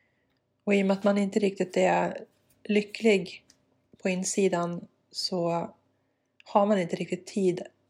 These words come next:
Även fast man försöker allt vad man kan så har man inte riktigt tid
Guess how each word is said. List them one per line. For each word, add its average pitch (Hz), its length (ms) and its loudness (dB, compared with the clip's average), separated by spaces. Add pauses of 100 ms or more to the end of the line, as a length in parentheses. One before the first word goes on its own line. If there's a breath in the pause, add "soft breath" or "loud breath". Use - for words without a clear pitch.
(280)
Även 196 120 0
fast 226 180 -4
man 240 140 2
försöker 254 520 2
allt 208 240 2
vad 190 80 -4
man 180 140 -2
kan 180 380 -2
så - 160 -2
har 202 140 2
man 214 120 2
inte 208 180 -2
riktigt 185 300 -6
tid 196 360 -2